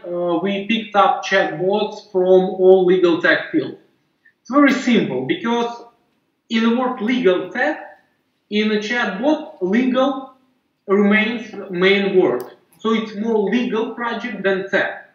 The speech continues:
Our expertise in tech is, of course, strong, maybe stronger than other lawyers, but much, uh, weaker than, uh, any development team. So that's why we're focused on our strong side.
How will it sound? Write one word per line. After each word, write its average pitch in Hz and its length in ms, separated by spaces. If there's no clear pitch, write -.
Our 226 360
expertise 220 880
in 190 240
tech 269 520
is, 302 240
of - 180
course, - 580
strong, 240 260
maybe 208 260
stronger 226 380
than 185 160
other 180 220
lawyers, 202 680
but 175 300
much, 196 640
uh, 156 300
weaker 214 480
than, 175 640
uh, 170 460
any 208 420
development 160 760
team. - 380
So 160 280
that's 214 300
why 233 160
we're 190 300
focused 214 480
on 185 360
our 180 420
strong - 500
side. - 400